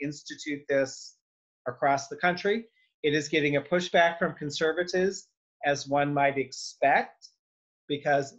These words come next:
this would have a great impact on those districts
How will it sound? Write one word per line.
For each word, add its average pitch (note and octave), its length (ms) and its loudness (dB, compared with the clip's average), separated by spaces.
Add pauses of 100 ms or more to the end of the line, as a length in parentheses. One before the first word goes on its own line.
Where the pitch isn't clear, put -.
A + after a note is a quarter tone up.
(120)
this D#3+ 260 -2
would D#3+ 160 0
have D3+ 240 0
a C3+ 100 2
great D3+ 580 0
impact E3 600 -2 (340)
on D3 220 0
those F#3+ 380 2
districts C4 600 -4